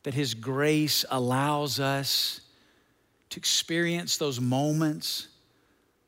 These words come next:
when we desire nothing on earth but Him.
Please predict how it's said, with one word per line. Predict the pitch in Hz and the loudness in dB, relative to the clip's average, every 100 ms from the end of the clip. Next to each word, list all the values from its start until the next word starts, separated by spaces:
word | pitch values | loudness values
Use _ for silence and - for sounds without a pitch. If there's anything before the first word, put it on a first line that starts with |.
| _ | _
when | 127 120 | -4 -2
we | 135 156 | 0 0
desire | 147 135 143 135 135 127 | 2 0 2 2 2 2
nothing | 123 127 143 160 - 165 165 - | 2 2 2 2 -2 -2 -4 -2
on | 139 143 143 143 147 - | 0 2 2 0 -4 -2
earth | 135 135 135 135 127 - _ _ | 0 0 0 -4 -8 -16 _ _
but | 127 117 123 123 123 - - _ _ _ _ _ _ _ _ _ | -10 -2 0 0 -2 -10 -20 _ _ _ _ _ _ _ _ _
Him. | - - 101 110 127 117 | -14 -8 -6 -6 -10 -14